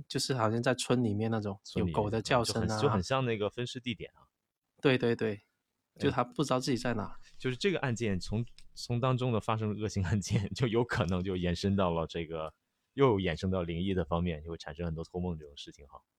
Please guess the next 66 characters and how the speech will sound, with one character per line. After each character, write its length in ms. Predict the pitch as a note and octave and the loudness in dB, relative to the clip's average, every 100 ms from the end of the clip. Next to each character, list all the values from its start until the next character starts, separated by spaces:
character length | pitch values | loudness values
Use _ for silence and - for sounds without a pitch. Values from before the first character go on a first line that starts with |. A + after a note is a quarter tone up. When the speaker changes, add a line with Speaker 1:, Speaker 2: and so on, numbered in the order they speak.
| _ _ | _ _
Speaker 1:
对， 380 | - C3+ G#2+ G2+ | 2 2 2 -2
这 200 | - D#3+ | 0 0
就 160 | C#3+ D3+ | 2 -2
是 160 | - C#3 | -4 2
对， 200 | C#3 B2 | 2 2
特 220 | - F#3+ | 2 2
别 100 | C#3 | 2
是 160 | - | 2
分 240 | C#3+ D#3 D#3 | 2 4 4
尸 140 | - | 2
案 160 | D3 C#3 | 2 2
这 80 | C#3+ | 2
个 80 | |
点， 320 | C#3 G#2 G#2 - | 2 0 -2 -6
托 220 | - C#3 | 2 4
梦 220 | E3+ D#3+ | 6 4
的 100 | A#2 | 2
都 160 | A2+ A#2 | 2 2
挺 240 | - A2 | 0 -6
多 180 | G#2+ A2 | -2 -2
的。 80 | G#2+ - _ _ | -4 -12 _ _
Speaker 2:
呃， 120 | - F#2+ | -18 -10
分 140 | G2+ | -8
尸 160 | F#2+ G2+ | -6 -6
案 120 | F2+ | -6
托 120 | F2+ | -6
梦 120 | F2 | -8
很 100 | D#2 | -8
多 160 | C#2 C#2 | -16 -20
的。 60 | C2+ _ _ _ _ _ _ - | -20 _ _ _ _ _ _ -2
Speaker 1:
对， 320 | A#2 G#2 - _ _ - | -2 -2 -8 _ _ -6
像 240 | - C3+ | 0 2
之 100 | D3 | 2
前 160 | B2 A#2+ | 2 4
上 160 | C#3 | 4
次 120 | - | 4
我 60 | C3 | 2
们 140 | A2+ | 2
说 160 | A2+ B2 | 2 4
的 120 | A#2 | 4
那 100 | B2 | 4
个 300 | B2 A#2+ A2+ A2 - - - | 2 2 2 0 -6 -20 -10
Speaker 2:
嗯。 180 | F#2 D#2 - | -8 -8 -10
Speaker 1:
初-， 160 | - - | -10 -2
那 60 | C3+ | 0
个 80 | B2+ | 2
初 120 | C3 | 2
中 160 | A#2+ | 4
生。 320 | A#2+ B2+ B2+ - _ _ - _ - _ _ | 4 2 0 -6 _ _ -20 _ -20 _ _
也 80 | A#2+ | -2
好 160 | A2 G#2 | 2 2
像 180 | D3 B2+ | 4 2
也 80 | |
是 200 | G#2+ C3 | 2 4
有 120 | A#2 G2+ | 6 4
传， 300 | - G#2 A2+ B2+ - | 2 2 2 -2 -2
有 160 | A#2 | -2
托 180 | G2 B2 | 0 0
梦 100 | C3+ | 0
回 140 | B2 A2+ | 0 0
来 160 | A2 | 0
找 220 | G#2+ G#2+ | 0 -2
他 180 | G#2 A#2 | 2 2
的 100 | A2+ | 2
舅 220 | G2+ C3+ | 0 0
舅， 260 | A#2 G#2+ | 2 0